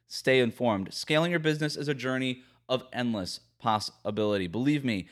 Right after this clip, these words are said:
this po-, this podcast started selling, started out selling, uh,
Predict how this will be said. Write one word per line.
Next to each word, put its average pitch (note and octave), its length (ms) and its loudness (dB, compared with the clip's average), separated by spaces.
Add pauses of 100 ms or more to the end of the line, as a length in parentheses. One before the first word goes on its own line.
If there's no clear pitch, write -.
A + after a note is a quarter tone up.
(140)
this E3 140 2
po-, E3 240 2 (120)
this D3 140 -2
podcast D#3 380 4
started B2+ 340 2
selling, B2+ 320 0 (140)
started C#3+ 300 4
out C3 120 6
selling, C3 500 2 (380)
uh, A#2+ 420 6